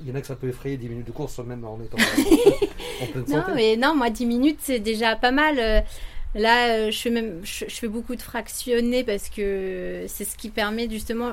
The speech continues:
Speaker 2: au, au cardio, donc de, d'être plus efficace, la fraction, enfin, de fractionner les exercices. Et là, jusqu'à présent, j'ai réussi à courir huit minutes consécutives en marchant après deux minutes en marche rapide, recourir huit minutes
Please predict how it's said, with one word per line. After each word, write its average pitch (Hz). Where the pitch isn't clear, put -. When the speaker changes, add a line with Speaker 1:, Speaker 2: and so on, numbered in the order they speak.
Speaker 2:
au, 208
au 208
cardio, 233
donc 202
de, 196
d'être 196
plus 226
efficace, 226
la 208
fraction, -
enfin, 208
de 190
fractionner 220
les 208
exercices. 202
Et 202
là, 226
jusqu'à 220
présent, 226
j'ai 240
réussi 214
à 226
courir 214
huit 214
minutes 262
consécutives 226
en 233
marchant 226
après 226
deux 214
minutes 247
en 220
marche 202
rapide, 214
recourir 269
huit 247
minutes 240